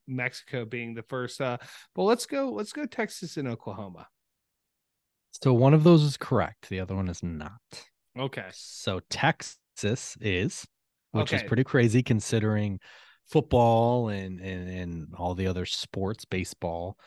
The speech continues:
Speaker 2: um, that's pretty popular in Texas. But the other state is Wyoming.
Speaker 1: Oh, that, okay.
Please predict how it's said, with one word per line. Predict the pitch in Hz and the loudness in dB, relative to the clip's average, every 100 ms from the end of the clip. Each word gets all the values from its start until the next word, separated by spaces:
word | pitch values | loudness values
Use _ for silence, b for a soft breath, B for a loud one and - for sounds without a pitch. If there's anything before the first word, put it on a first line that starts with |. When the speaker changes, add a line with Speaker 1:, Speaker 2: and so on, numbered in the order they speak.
| b b b - | b b b -8
Speaker 2:
um, | 98 90 90 | -4 -4 -6
that's | 101 - | -10 -10
pretty | - 90 | -8 -8
popular | 80 87 85 95 90 | -6 -6 -8 -10 -12
in | 95 | -14
Texas. | - 92 - 120 135 - - | -18 -20 -16 -14 -14 -16 -14
But | 90 | -10
the | - 80 | -8 0
other | 113 127 151 170 - | 2 4 4 4 -2
state | - - - 117 110 | -12 -8 -2 0 -2
is | 101 95 - | -4 -4 -4
Wyoming. | 95 87 90 135 165 - _ _ _ _ _ - - | -4 -2 0 0 -2 -6 _ _ _ _ _ -18 -6
Speaker 1:
Oh, | 165 196 208 208 202 190 185 175 | -2 0 0 -2 -4 -4 -4 -4
that, | 139 120 | -4 -8
okay. | 85 113 123 - 175 160 | -12 -12 -8 -2 0 0